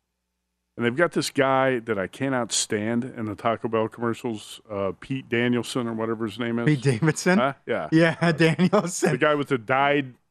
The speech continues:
Speaker 2: Well, you know,
Speaker 1: blonde hair.
Speaker 2: you know he was with
Speaker 1: He
Speaker 2: Kim
Speaker 1: was, he was
Speaker 2: Kardashian.
Speaker 1: with the Kardashian.
Speaker 2: Sure,
Speaker 1: Okay,
Speaker 2: right.
Speaker 1: first of all, <laughs> he's not a good-looking guy.
Speaker 2: Yeah.
Speaker 1: He's not funny.
Speaker 2: Oh.
Speaker 1: So explain his popularity to me, Paul. What is it?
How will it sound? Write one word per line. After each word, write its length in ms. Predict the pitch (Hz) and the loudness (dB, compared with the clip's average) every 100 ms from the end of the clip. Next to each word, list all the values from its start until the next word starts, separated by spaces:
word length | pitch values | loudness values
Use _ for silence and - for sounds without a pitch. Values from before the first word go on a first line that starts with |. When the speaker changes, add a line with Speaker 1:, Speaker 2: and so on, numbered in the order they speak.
| _ - | _ 2
Speaker 2:
Well, 80 | 202 | 4
you 80 | 254 | 6
know, 120 | 254 | 6
Speaker 1:
blonde 280 | 156 151 143 | 4 2 0
hair. 300 | 143 143 143 | 2 4 6
Speaker 2:
you 60 | |
know 140 | 208 196 | 4 4
he 80 | 160 | 0
was 120 | 147 | -2
with 100 | 151 | 0
Speaker 1:
He 40 | |
Speaker 2:
Kim 140 | 156 170 | 2 2
Speaker 1:
was, 80 | - | 2
he 60 | |
was 100 | 151 | 4
Speaker 2:
Kardashian. 300 | 185 233 143 | 4 4 2
Speaker 1:
with 140 | 156 147 | -2 -2
the 60 | 139 | -2
Kardashian. 760 | 143 143 143 143 - 147 143 | 0 4 4 2 0 -2 -2
Speaker 2:
Sure, 320 | - 185 123 156 | 2 2 4 2
Speaker 1:
Okay, 200 | 127 123 | 2 0
Speaker 2:
right. 120 | - - _ - | -4 -14 _ -8
Speaker 1:
first 240 | 233 - | -6 -2
of 60 | 143 | 2
all, 200 | 117 - _ _ - | 2 0 _ _ -8
<laughs> 60 | - - - - | -6 -8 -12 -12
he's 160 | 107 | -2
not 220 | 143 214 208 | 0 2 2
a 40 | |
good-looking 480 | 139 120 113 - 101 | 2 2 0 -2 -6
guy. 360 | 90 82 87 104 | -4 -4 -6 -6
Speaker 2:
Yeah. 200 | 110 95 - - | -6 -8 -10 -10
Speaker 1:
He's 160 | 98 | -4
not 220 | 135 165 | -2 -2
funny. 540 | - 202 170 120 110 - _ _ 107 | -2 0 2 0 -6 -14 _ _ 0
Speaker 2:
Oh. 440 | 135 302 175 95 | 4 4 2 0
Speaker 1:
So 180 | - 175 | 0 0
explain 400 | 151 - 220 226 | 0 -4 -2 0
his 160 | 175 151 | 0 -2
popularity 720 | - 151 143 131 127 104 87 | -4 -4 -2 2 2 2 -4
to 140 | - | -8
me, 140 | 92 80 | -8 -10
Paul. 280 | 87 85 | -8 -2
What 160 | 107 170 | 2 4
is 180 | 175 | 4
it? 80 | 147 | 2